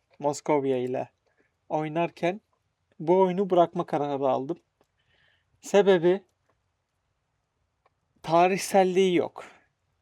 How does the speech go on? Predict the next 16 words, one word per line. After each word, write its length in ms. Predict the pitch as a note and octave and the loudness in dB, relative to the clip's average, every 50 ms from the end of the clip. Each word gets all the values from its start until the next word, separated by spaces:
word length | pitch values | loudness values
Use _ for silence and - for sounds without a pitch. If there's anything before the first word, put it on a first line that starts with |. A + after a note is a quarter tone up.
| _ _ _ - | _ _ _ 0
Gerçekten 680 | - F3 F#3 F#3 - - E3 - _ - D#3 D3 D#3 E3+ _ _ _ _ _ _ _ _ - | 4 4 4 4 2 -2 -6 -4 _ -2 -2 -2 -2 -4 _ _ _ _ _ _ _ _ 2
yapay 400 | D#3+ D#3+ D3+ - F#3 G#3 A#3 A3 | 2 2 2 2 2 0 0 0
zeka 380 | F#3+ F#3+ F3 - - D3+ D3+ | 0 -2 -4 -4 -4 -6 -6
kendisini 720 | D3 - E3 E3 E3 D#3+ D#3+ - - F3 E3+ F3+ F3+ A3 - _ _ _ _ _ _ _ _ _ _ - | -4 -6 -6 -6 -6 -8 -10 -12 -10 -10 -8 -8 -8 -10 -12 _ _ _ _ _ _ _ _ _ _ -16
şöyle 340 | - - G#3 G3+ F#3+ F3+ | -4 0 2 2 2 2
yönetiyor 460 | E3 D3 C3 C3 C#3 - - D3 C#3 C3 | 0 0 -2 -4 -8 -4 -2 -2 0 0
bakın. 280 | C#3+ C3+ - - - _ _ _ _ _ _ _ _ _ _ _ _ _ _ - | -2 -4 -6 -10 -18 _ _ _ _ _ _ _ _ _ _ _ _ _ _ -6
Mesela 340 | F#3 F#3 - G3+ G3 G3 F3+ | -6 -2 0 2 2 2 2
ben 180 | G3 F#3+ F#3+ | 2 2 0
Litvanya 480 | G3 F#3 - G3+ F#3+ F#3+ F3+ E3+ E3+ E3 | -2 -2 0 0 0 2 0 -2 -4 -6
krallığına 520 | - F3 F3+ E3+ E3+ E3 E3 E3+ E3 F3+ | -2 0 2 2 2 2 -2 -2 -4 -6
savaş 400 | E3+ - F3 E3 E3 E3+ E3 - | -6 -4 -2 -2 -2 -2 -4 -6
açacağım, 380 | D#3+ C3+ - - C#3 A#2+ C3+ E3 | -8 -8 -8 -8 -10 -6 -2 -2
değil 100 | A3 A3 | -2 -2
mi? 140 | F#3+ A#2+ A#2+ _ _ _ _ _ _ _ _ _ _ _ _ _ _ _ _ _ _ - | -2 -6 -8 _ _ _ _ _ _ _ _ _ _ _ _ _ _ _ _ _ _ 2
Onlardan 680 | F#3+ G#3 G#3+ G#3+ G#3+ G3+ F#3+ F3 A3 A3 A3 G#3+ | 4 4 4 4 4 4 4 2 0 -2 -2 -4